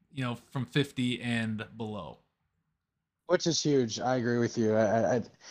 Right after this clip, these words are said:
Speaker 2: it's gonna be tough to replace a, a, a Jake Moody, just consistent, like you said, just dude never missed and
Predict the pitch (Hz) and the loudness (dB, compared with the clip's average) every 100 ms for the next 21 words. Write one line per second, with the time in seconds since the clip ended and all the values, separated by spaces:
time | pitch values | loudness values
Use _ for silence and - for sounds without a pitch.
0 | - - 165 - 175 160 147 151 135 - | -4 6 8 10 8 10 10 8 6 6
1 | 127 120 123 120 117 127 117 110 - 110 | 4 6 4 4 2 4 6 6 4 2
2 | 117 110 113 110 110 107 104 107 - _ | 2 4 4 4 4 2 0 -2 -4 _
3 | _ _ _ _ - 113 - 117 - 110 | _ _ _ _ -6 -4 0 0 2 0
4 | 98 101 110 95 98 - 113 104 104 104 | 2 2 4 2 0 0 2 6 4 6
5 | 104 - 107 101 | 4 4 0 -2